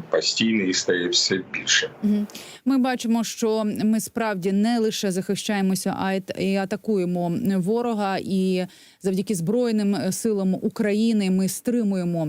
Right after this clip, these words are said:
Speaker 2: е, ворога і маємо нагоду говорити в цій студії. Тому нагадую, що не існує маленьких чи неважливих донатів.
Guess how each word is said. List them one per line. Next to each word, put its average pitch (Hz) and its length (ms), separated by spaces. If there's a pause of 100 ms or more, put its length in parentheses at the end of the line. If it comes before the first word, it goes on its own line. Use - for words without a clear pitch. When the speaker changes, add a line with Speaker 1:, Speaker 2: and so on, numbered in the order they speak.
(120)
Speaker 2:
е, 180 200
ворога 202 380
і 180 80
маємо 180 320
нагоду 170 320
говорити 170 420
в - 80
цій 185 160
студії. 214 360
Тому 170 200
нагадую, 170 360
що - 160
не 170 140
існує 180 280
маленьких 175 440
чи 170 120
неважливих 156 600
донатів. 190 440